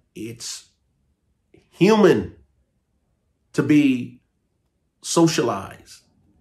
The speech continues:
and to think a certain way. It doesn't make you bad. It simply means we've been socialized. That's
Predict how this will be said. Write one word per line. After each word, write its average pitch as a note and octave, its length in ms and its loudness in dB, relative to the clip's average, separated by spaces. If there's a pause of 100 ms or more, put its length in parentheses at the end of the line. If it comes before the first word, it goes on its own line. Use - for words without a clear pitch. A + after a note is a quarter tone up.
and B2+ 160 -6
to A#2+ 100 -8
think - 640 -2 (460)
a A2 60 -10
certain A2+ 440 -4
way. F#2+ 340 -14
It C3 200 -10
doesn't E3+ 440 2
make D3+ 340 -4
you D3 200 -6
bad. B2 640 -4 (380)
It C3+ 200 -2
simply E3 680 0
means C#3+ 460 -4
we've C#3 500 -6
been D3 340 -4
socialized. D#3 840 -2 (540)
That's A#2 200 -12